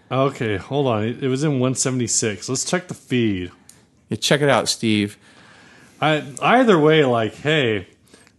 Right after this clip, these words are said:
Speaker 1: uh, I guess, uh, Google's got good taste in podcasts.
Speaker 2: <laughs> I'm, you know,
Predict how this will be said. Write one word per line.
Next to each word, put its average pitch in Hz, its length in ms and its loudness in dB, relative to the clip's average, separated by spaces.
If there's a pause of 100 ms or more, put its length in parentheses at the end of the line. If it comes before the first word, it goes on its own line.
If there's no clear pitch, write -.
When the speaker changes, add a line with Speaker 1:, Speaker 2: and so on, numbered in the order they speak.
(160)
Speaker 1:
uh, 117 260 0
I 123 140 -4
guess, 131 420 0
uh, 127 220 0
Google's 135 420 -2
got 131 260 -4
good 127 220 -2
taste 151 380 -2
in 123 80 -2
podcasts. - 720 -4
Speaker 2:
<laughs> - 1900 2
I'm, 302 400 4
you 196 160 6
know, 175 240 4